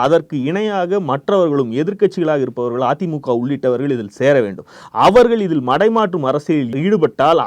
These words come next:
அதை மக்கள் மத்தியில் அம்பலப்படுத்த வேண்டும். இதற்கான தீர்வுங்கிறது தென் மாநிலங்கள் முழுக்க திரட்டி போரா-, போராடுவதன் மூலம் மட்டும்தான் கிடைக்குங்கிறதா இதுல இருக்கக்கூடிய பெரிய பிரச்சனை.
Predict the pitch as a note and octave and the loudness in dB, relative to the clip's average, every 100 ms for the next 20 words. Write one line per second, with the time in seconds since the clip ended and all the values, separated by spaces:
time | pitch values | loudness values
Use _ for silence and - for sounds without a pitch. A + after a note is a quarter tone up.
0 | A#2+ F3 B3 F3+ C3+ - F3+ C3+ B2 D3+ | 2 4 4 2 -2 -2 -2 -4 -4 -2
1 | C3 G2 G2 C#3 E3 B2 G#2+ G2 G2+ - | -2 -2 -4 0 0 0 -4 -8 -10 -12
2 | - - C#3 F#3 A#3 G3 G3 D3 B2 F#3 | -20 -8 2 4 4 2 0 -2 -4 -2
3 | B3 A3+ G3+ D3 A#2 C3+ F#3 _ _ F#3 | 0 0 0 2 0 -2 -6 _ _ 2
4 | A#3 C4 B3+ A3+ F#3+ D#3 C#3 E3+ A#3+ - | 4 4 6 4 2 0 -2 0 -2 2
5 | A3+ D3+ F3+ G3+ G#3+ D3 D3+ D#3+ C#3 D#3+ | 2 2 0 0 -2 0 2 4 2 4
6 | E3+ D#3+ C#3 B2 A#2 C#3+ C3+ A#2 - D#3 | 4 4 2 0 -2 -4 -4 -4 -2 0
7 | F3 C#3+ - B2+ C#3 D3+ A#2+ A2 D#3 C3 | 0 -2 -2 -2 -2 -6 -6 -6 -4 -4
8 | B2+ C#3 C3+ A2 A#2+ C#3 - B2+ C#3+ - | -6 -6 -8 -6 -4 -4 -4 -6 -4 -6
9 | G2+ G2+ | -12 -14